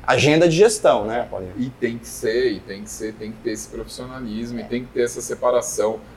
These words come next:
Speaker 2: A gente tava falando com, com os meninos da Bratieira, eles são em quatro sócios, e você vê, um é responsável pelo atendimento, treinamento de equipe, o outro é responsável pelo produto, o outro é responsável do marketing, o outro é responsável por
Speaker 1: É, ué.
Speaker 2: compra. Por...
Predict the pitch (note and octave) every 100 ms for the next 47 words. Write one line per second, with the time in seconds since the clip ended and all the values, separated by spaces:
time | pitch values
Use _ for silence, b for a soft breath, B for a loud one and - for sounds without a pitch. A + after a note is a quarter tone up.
0 | - - G#2+ A#2 B2 A#2 A#2+ A#2 A#2 A2
1 | A2+ G#2+ G2 F#2 G#2 F#2+ G2+ G2 G2 F#2+
2 | G2 G2 - - G2 B2 A2 F2+ _ b
3 | b - F#2 F2+ A#2+ B2 - C#3 D#3 C#3+
4 | A#2+ - A2 C3+ - G2+ G2+ A2+ - D3
5 | G#2+ A#2+ D#3+ C3+ F#3 F3 - D3 - C#3
6 | D#3+ D#3+ D#3 D#3+ D#3 - D#3 C#3 B2 D3
7 | D#3+ E3 D#3 D3 C#3+ B2 C3 D#3+ D3+ C3+
8 | C#3 - C#3+ B2+ A2 A#2+ D#3 E3 D#3+ D#3+
9 | D#3+ D#3+ D#3+ b b D#3 E3 F3+ F3 C3
10 | C#3 - B2+ C#3+ E3+ D#3+ D#3+ - E3 E3
11 | F3 D#3 D#3 C#3 A2 - A#2+ D#3 F3+ E3
12 | E3+ D#3 E3+ D#3+ F3 F3+ D#3+ F3 E3 E3